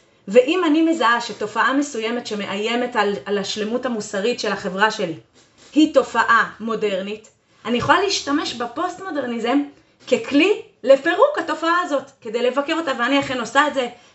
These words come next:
בספר שלי, מה את מבקשת, אני משתמשת ב-, ב-, במתודה הזאת, וב-,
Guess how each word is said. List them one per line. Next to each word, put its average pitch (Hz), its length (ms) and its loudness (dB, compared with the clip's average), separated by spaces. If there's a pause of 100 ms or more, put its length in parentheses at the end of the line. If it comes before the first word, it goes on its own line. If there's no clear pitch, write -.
בספר 247 380 -2
שלי, 220 400 -2
מה 202 140 2
את 202 120 -6
מבקשת, 240 580 -2
אני 220 100 -6
משתמשת 208 520 -6
ב-, 196 80 -8
ב-, 190 460 -4
במתודה 196 460 -2
הזאת, 185 240 -2 (420)
וב-, 180 200 -2